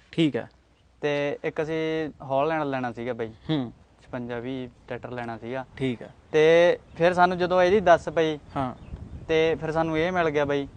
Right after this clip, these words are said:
Speaker 1: ਠੀਕ
Speaker 2: ਫਿਰ
Speaker 1: ਹੈ।
Speaker 2: ਅਸੀਂ ਉਹ ਇੱਕ ਸੌ ਪੈਂਤੀ ਦਾ ਛੱਡਤਾ ਸੀਗਾ ਵੀ ਚੱਲ
Speaker 1: ਹੂੰ।
Speaker 2: ਇਹ ਲੈ ਲੈਂਦੇ ਆ।
Speaker 1: ਹੂੰ।
Speaker 2: ਫਿਰ ਅਸੀਂ ਇਹ ਲੈ ਲਿਆ ਬਾਈ, ਨਾਲੇ ਹੁਣ ਤਾਂ ਇਹ ਬਹਾਈ 'ਚ ਕੰਮ ਦਿੰਦਾ
Speaker 1: ਠੀਕ ਹੈ।
Speaker 2: ਤੇ ਨਾਲੇ ਊਂ ਸ਼ੌਂਕ ਵਾਲੀ ਚੀਜ਼ ਆ।
Speaker 1: ਸ਼ੌਂਕ ਵਾਲੀ ਚੀਜ਼ ਆ।
Speaker 2: ਹਾਂ, ਹਾਂ।
Speaker 1: ਇਹ ਕੰਮ ਬਾਈ ਸਾਰਾ ਫਿਰ ਇਹ ਤੋਂ ਲੈਂਦੇ ਹੋ?
Speaker 2: ਹਾਂ ਬਾਈ, ਸਾਰਾ ਕੰਮ ਇਹ ਤੋਂ ਲੈਂਦੇ ਆ।
Speaker 1: ਕੁਆਲਿਟੀ ਹੁੰਦੀ ਹੈ ਨਾ, ਜਿਵੇਂ ਆਪਾਂ ਕਹਿ ਲਈਏ ਸਾਰੀ ਹੈ।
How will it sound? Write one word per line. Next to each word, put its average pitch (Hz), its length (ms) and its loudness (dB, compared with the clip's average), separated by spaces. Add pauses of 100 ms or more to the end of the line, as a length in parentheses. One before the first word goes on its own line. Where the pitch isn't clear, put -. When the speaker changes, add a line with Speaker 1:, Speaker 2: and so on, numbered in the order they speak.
Speaker 1:
ਠੀਕ 139 140 -4
Speaker 2:
ਫਿਰ 151 80 0
Speaker 1:
ਹੈ। 151 60 4
Speaker 2:
ਅਸੀਂ 151 180 -2
ਉਹ 170 60 0
ਇੱਕ 170 120 -4
ਸੌ 160 120 -6
ਪੈਂਤੀ 143 280 -8
ਦਾ 143 120 -2
ਛੱਡਤਾ 127 460 -2
ਸੀਗਾ 131 200 -6
ਵੀ 139 80 -8
ਚੱਲ 135 160 -2
Speaker 1:
ਹੂੰ। 120 80 -4
Speaker 2:
ਇਹ 127 160 -4
ਲੈ 139 140 -4
ਲੈਂਦੇ 123 300 -8
ਆ। 120 60 -10
Speaker 1:
ਹੂੰ। 143 260 -2 (180)
Speaker 2:
ਫਿਰ 143 140 -2
ਅਸੀਂ 135 200 -4
ਇਹ 120 140 -2
ਲੈ 139 120 -2
ਲਿਆ 135 100 -4
ਬਾਈ, 143 120 -4
ਨਾਲੇ 143 200 -6
ਹੁਣ 139 120 -8
ਤਾਂ 143 140 -4
ਇਹ 143 140 -6
ਬਹਾਈ 131 340 -2
'ਚ 127 100 -10
ਕੰਮ 131 280 -6
ਦਿੰਦਾ 127 320 -6 (160)
Speaker 1:
ਠੀਕ 135 220 -6
ਹੈ। 117 40 -12 (160)
Speaker 2:
ਤੇ 139 60 -6
ਨਾਲੇ 143 220 -2
ਊਂ 139 140 -4
ਸ਼ੌਂਕ 117 340 -6
ਵਾਲੀ 107 160 -6
ਚੀਜ਼ 104 260 -12
ਆ। 98 60 -16 (240)
Speaker 1:
ਸ਼ੌਂਕ 127 280 -4
ਵਾਲੀ 110 160 -10
ਚੀਜ਼ 107 240 -14
ਆ। 123 40 -8
Speaker 2:
ਹਾਂ, 113 160 -10
ਹਾਂ। 107 220 -14
Speaker 1:
ਇਹ 147 60 -4
ਕੰਮ 160 300 2
ਬਾਈ 170 120 0
ਸਾਰਾ 156 240 4
ਫਿਰ 160 120 -2
ਇਹ 160 80 -2
ਤੋਂ 170 120 -2
ਲੈਂਦੇ 151 240 0
ਹੋ? 147 160 -4
Speaker 2:
ਹਾਂ 143 200 4
ਬਾਈ, 135 140 -2
ਸਾਰਾ 147 260 0
ਕੰਮ 143 220 -6
ਇਹ 135 60 -8
ਤੋਂ 143 120 -10
ਲੈਂਦੇ 113 180 -10
ਆ। 104 40 -16
Speaker 1:
ਕੁਆਲਿਟੀ 143 360 -6
ਹੁੰਦੀ 127 180 -4
ਹੈ 131 40 -4
ਨਾ, 151 80 -4
ਜਿਵੇਂ 139 180 -6
ਆਪਾਂ 127 200 -14
ਕਹਿ 131 100 -10
ਲਈਏ 135 140 -8
ਸਾਰੀ 131 300 -6
ਹੈ। 127 120 -12